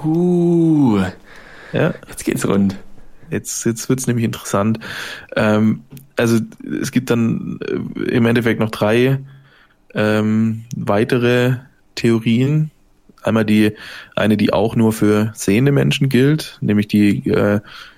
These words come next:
Speaker 2: Theorie, dass gleiche Strukturen ein Déjà-vu, ähm, bewirken. Äh, und zwar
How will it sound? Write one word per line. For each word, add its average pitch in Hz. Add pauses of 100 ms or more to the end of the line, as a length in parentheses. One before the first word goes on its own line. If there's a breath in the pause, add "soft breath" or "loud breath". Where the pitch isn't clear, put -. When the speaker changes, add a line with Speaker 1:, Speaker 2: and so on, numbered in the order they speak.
(180 loud breath)
Speaker 2:
Theorie, 107
dass 107
gleiche 110
Strukturen 139
ein 113
Déjà-vu, 117 (300)
ähm, 110
bewirken. 131 (1120)
Äh, 101 (1080 loud breath)
und 120
zwar 107